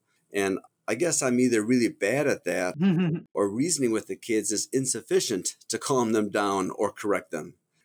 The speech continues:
Speaker 1: And so after a while, I turned to in-home policies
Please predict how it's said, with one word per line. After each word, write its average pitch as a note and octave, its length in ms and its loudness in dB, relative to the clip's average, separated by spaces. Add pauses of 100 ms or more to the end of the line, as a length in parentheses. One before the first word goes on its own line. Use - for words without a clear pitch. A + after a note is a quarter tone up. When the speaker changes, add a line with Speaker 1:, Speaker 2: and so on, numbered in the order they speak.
(140)
Speaker 1:
And G2+ 100 -8
so - 340 0
after C#3+ 340 0
a A2+ 60 6
while, G#2 640 0
I G#2 120 -4
turned B2+ 400 0
to G#2 240 4
in-home C3+ 640 2
policies G#2 1080 -2